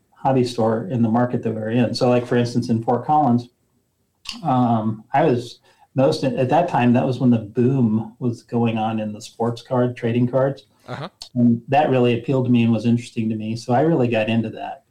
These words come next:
Speaker 1: And I was allowed to do that because that was one of the product categories that we sold in the store. Um, but yeah, as far as representing the brand and being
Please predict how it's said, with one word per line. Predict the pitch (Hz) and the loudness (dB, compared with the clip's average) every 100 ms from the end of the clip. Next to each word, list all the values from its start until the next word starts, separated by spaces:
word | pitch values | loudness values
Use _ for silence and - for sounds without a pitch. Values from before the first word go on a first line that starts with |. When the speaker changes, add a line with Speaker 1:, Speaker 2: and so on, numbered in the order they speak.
| _ _ 127 | _ _ -4
Speaker 1:
And | 120 113 107 107 113 _ _ | -2 -2 -6 -12 -16 _ _
I | 127 123 | -2 0
was | 113 123 - | 0 -4 -4
allowed | 120 113 117 117 | -2 2 0 0
to | 117 | 0
do | 123 | 0
that | 110 110 | 0 -2
because | 123 120 113 | -2 -2 -4
that | 113 | -4
was | 113 | -2
one | 117 | -2
of | 110 | -2
the | 113 | -6
product | _ 107 117 123 | _ -4 -4 -6
categories | 135 117 113 113 117 | -10 -6 -4 -4 -6
that | - | -12
we | 120 | -14
sold | - 113 107 | -4 -4 -4
in | 98 | -12
the | |
store. | - 135 123 - _ _ _ _ _ - _ _ _ - | -12 -4 -4 -4 _ _ _ _ _ -20 _ _ _ 0
Um, | 127 127 120 113 - - _ _ _ _ _ _ 135 | 2 4 4 2 -2 -16 _ _ _ _ _ _ -2
but | 147 | 2
yeah, | 151 156 | 6 4
as | - | 4
far | 147 | 2
as | 123 | 2
representing | 127 131 123 135 127 | 0 0 -2 2 2
the | 110 | 0
brand | 104 117 123 143 143 131 | -2 -2 0 0 -4 -4
and | 127 | -6
being | 117 120 120 110 | -2 0 0 -4